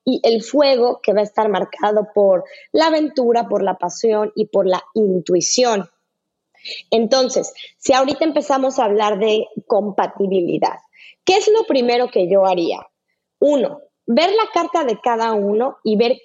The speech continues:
qué elemento tiene más en su carta. ¿Cómo uno puede calcular su carta astral? Es fácil, sencillo y gratis. Se mete a triple W punto astro punto com,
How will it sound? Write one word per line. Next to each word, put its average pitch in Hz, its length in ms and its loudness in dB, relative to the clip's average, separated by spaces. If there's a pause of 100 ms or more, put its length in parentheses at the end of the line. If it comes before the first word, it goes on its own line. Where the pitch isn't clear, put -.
(220)
qué 294 300 4
elemento 208 680 0
tiene 214 320 0
más 196 280 -2 (100)
en 208 200 0
su - 280 -4
carta. 240 500 0 (1120)
¿Cómo 381 380 2
uno 349 220 0
puede 277 260 2
calcular 196 480 -2
su 208 220 -6
carta 196 320 -4
astral? - 340 -6 (380)
Es 294 260 0
fácil, 339 420 -2
sencillo 247 600 -2 (100)
y 196 140 0
gratis. - 580 -4 (420)
Se 277 200 0
mete 349 300 0
a 349 140 -2
triple 311 380 0
W 202 540 2
punto 214 500 0
astro 220 420 -2
punto 220 440 0 (260)
com, 277 240 2